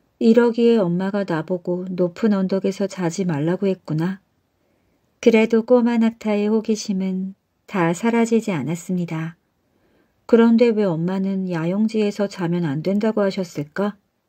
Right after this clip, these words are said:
밤이 되자 꼬마 낙타는 "어디 이번에는 야영지에서 한번 자보자." 하고 생각했답니다. 그날 밤 꼬마 낙타는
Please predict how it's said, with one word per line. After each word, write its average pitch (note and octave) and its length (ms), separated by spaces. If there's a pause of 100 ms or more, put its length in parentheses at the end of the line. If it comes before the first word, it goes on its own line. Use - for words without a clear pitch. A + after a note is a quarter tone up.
(800)
밤이 A3 340
되자 G3+ 720
꼬마 A3+ 320
낙타는 E3+ 640 (840)
"어디 F3 440
이번에는 F#3+ 580
야영지에서 G#3 720
한번 G#3 320
자보자." F3 640 (640)
하고 A3+ 380
생각했답니다. A3 1200 (680)
그날 A3+ 360
밤 A3 220
꼬마 A3+ 320
낙타는 F#3 880